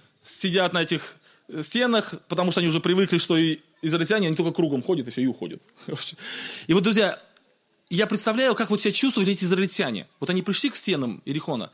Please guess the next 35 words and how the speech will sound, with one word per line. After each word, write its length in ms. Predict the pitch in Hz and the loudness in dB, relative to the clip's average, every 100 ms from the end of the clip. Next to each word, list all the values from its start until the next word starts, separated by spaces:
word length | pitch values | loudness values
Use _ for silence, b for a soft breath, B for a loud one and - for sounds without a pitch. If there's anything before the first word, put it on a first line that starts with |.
| b b b | b b b
круг 320 | - 190 208 | 0 2 2
прошли, 540 | 196 185 - 180 175 170 _ _ | 0 0 0 -2 -4 -6 _ _
ушли, 320 | 139 - 123 | -10 -6 -8
второй 460 | - 165 151 180 208 | -2 0 2 2 2
круг 220 | 190 185 | 0 0
прошли, 280 | 165 - 135 | -2 -2 -4
ушли, 260 | 127 123 | -6 -6
третий 320 | 110 196 214 | -2 -2 -2
круг 160 | 190 170 | -4 -6
прошли, 260 | 156 - 147 | -6 -6 -6
ушли. 300 | 139 123 113 | -6 -8 -2
И, 80 | 196 | -2
конечно, 480 | 208 208 269 - | 2 2 2 2
у 60 | 180 | 2
израильтян 440 | 165 175 170 247 | 2 2 2 2
могла 220 | 202 175 208 | 2 2 2
быть 180 | 196 | 2
мысль: 460 | 190 214 175 - 98 - | 4 6 4 2 -2 -4
«Ну, 200 | 165 190 | 0 2
а 80 | |
зачем 240 | 180 - 294 | 4 4 4
мы 100 | 302 | 4
ходим?» 460 | - 294 135 92 - | 2 0 0 -6 -2
Вот 140 | 185 | 0
если 200 | 269 - | 2 2
бы, 60 | 190 | 2
знаете, 200 | 269 214 | 0 0
вот 100 | 185 | -2
если 140 | 190 | -2
было 180 | 208 226 | 0 2
так, 160 | 180 147 | 0 0
вот 100 | 185 | 0
они 120 | 208 | 2
прошли 280 | 247 - 349 | 2 2 2
круг, 500 | 240 262 185 - | 4 4 4 0